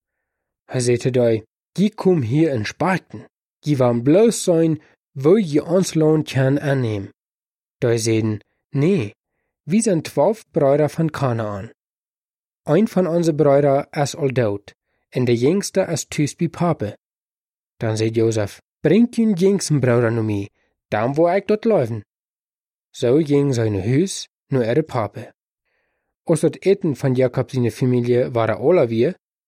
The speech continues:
schickt hij zijn jongens waren naar Egypten. Ditmaal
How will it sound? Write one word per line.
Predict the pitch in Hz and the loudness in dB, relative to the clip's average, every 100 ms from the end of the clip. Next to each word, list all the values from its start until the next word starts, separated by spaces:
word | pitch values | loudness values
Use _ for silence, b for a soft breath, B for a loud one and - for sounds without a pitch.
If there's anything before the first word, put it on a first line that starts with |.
| _ | _
schickt | - - 160 - | -10 -2 -2 0
hij | 165 | 0
zijn | 175 160 | 0 2
jongens | 151 127 127 135 139 | 0 2 0 0 -4
waren | 139 120 127 120 | -2 0 0 -2
naar | 113 110 | -4 -6
Egypten. | 104 110 - 123 127 _ _ _ _ _ | -6 -6 -8 -18 -18 _ _ _ _ _
Ditmaal | - 180 190 156 160 | 0 0 2 0 0